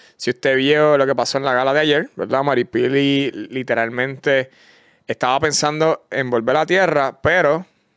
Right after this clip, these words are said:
yo creo que ya viendo el veinticuatro siete, Fanny, ¿tú crees que Maripili ya oficialmente es de tierra o todavía lo está pensando?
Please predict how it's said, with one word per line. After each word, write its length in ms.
yo 320
creo 260
que 160
ya 140
viendo 200
el 40
veinticuatro 440
siete, 260
Fanny, 200
¿tú 120
crees 200
que 420
Maripili 480
ya 100
oficialmente 680
es 60
de 80
tierra 320
o 40
todavía 300
lo 40
está 140
pensando? 500